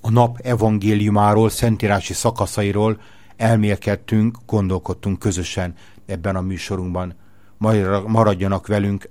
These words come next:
továbbra is, hallgassanak bennünket továbbra is a Mária Rádióban. Elbúcsúzik a mai nap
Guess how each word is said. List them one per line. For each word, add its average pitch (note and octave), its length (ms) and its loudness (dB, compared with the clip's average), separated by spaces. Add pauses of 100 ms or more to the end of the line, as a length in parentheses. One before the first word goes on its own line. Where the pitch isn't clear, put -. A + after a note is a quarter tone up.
(100)
továbbra F#2+ 500 0
is, A2+ 300 -2 (320)
hallgassanak F2+ 600 -4
bennünket F#2 560 -8
továbbra F#2 440 -6
is F2 240 -10
a F#2 80 -8
Mária F#2 320 -6
Rádióban. F2+ 540 -6 (500)
Elbúcsúzik F#2+ 600 -6
a F2+ 180 -6 (460)
mai F#2+ 280 -2
nap F#2 340 -4